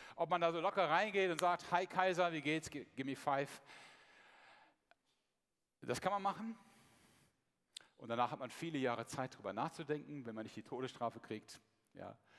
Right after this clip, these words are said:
und nur im Gefängnis sitzt. Wenn du in den Palast trittst, dann wagst du es nicht,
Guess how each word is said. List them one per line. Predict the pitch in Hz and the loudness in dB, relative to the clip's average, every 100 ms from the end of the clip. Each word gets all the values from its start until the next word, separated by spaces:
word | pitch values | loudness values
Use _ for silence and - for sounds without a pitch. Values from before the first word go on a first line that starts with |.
| - - _ | -20 -20 _
und | - 107 | -16 -8
nur | 113 | -6
im | 123 | -4
Gefängnis | 127 135 98 78 - | -4 -4 -6 -10 -12
sitzt. | 64 - - - _ _ _ _ _ - - - - - _ _ _ _ _ _ | -16 -18 -18 -20 _ _ _ _ _ -20 -20 -20 -20 -20 _ _ _ _ _ _
Wenn | 101 135 185 | -2 -2 2
du | 185 170 170 - - _ _ _ _ - | 2 2 0 -4 -18 _ _ _ _ -6
in | 139 | -4
den | 135 | -2
Palast | 127 123 160 - - | 0 2 0 -2 -8
trittst, | - 165 - - - - - - | 0 0 0 -6 -6 -10 -14 -8
dann | 110 117 107 | -6 -2 0
wagst | 151 160 151 - | 2 0 -6 -8
du | 135 | -6
es | 120 - | -6 -6
nicht, | 143 156 - - | -4 -4 -4 -12